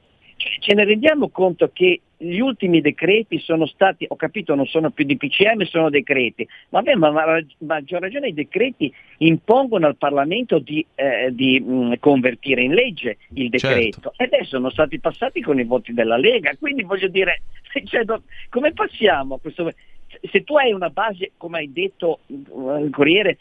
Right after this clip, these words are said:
Speaker 1: operaia, di lavoratori, e tu in questo momento,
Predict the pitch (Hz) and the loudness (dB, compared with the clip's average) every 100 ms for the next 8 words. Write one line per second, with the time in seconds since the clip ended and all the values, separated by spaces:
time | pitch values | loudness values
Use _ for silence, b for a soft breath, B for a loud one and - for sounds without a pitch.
0 | b - - 170 151 139 156 123 127 131 | b -2 0 2 2 0 -2 -4 -6 -6
1 | 165 143 160 147 - 160 123 107 131 - | -4 -2 -4 -4 0 2 2 -2 -8 -14
2 | _ _ - - _ 339 302 185 165 - | _ _ -8 -8 _ 0 0 0 -2 0
3 | 156 165 214 320 - 160 | 2 2 0 -2 0 -2